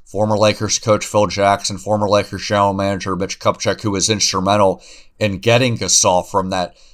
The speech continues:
uh, trade from the Memphis Gri-, Grizzlies in two thousand eight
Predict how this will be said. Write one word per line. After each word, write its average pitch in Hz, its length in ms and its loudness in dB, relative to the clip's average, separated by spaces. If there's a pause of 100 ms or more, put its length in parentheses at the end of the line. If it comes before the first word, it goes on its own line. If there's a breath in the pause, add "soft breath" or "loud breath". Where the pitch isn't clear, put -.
(140 soft breath)
uh, 90 300 2
trade 98 500 -2
from 98 220 -4
the 92 80 -6
Memphis 92 380 -4
Gri-, 98 240 -6 (100)
Grizzlies 98 480 -2
in 90 80 -4
two 101 180 -2
thousand 92 360 0
eight 95 280 -2